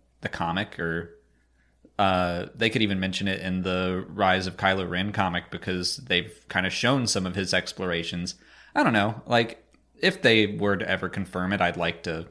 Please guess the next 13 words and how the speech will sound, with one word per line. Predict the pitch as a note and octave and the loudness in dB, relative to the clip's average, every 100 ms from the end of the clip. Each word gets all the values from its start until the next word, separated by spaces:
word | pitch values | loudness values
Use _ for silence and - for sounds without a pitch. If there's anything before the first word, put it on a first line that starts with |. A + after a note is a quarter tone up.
| - | -4
see | - G2 F#2 | -2 0 -2
it, | - | -4
I | F2 | -4
guess, | E2 E2 E2+ F#2 | -2 -2 -2 -4
instead | F#2 F2 E2+ | -6 -4 -6
of | - | -8
just, | D2+ - | -8 -6
like, | D#2 D2+ - _ _ _ _ _ _ _ | -6 -10 -12 _ _ _ _ _ _ _
get | - E2 | -8 -6
a | |
hint | - G#2 F#2+ | -4 -4 -4
about | E2 D2+ D#2+ | -6 -6 -6
it. | F2 | -6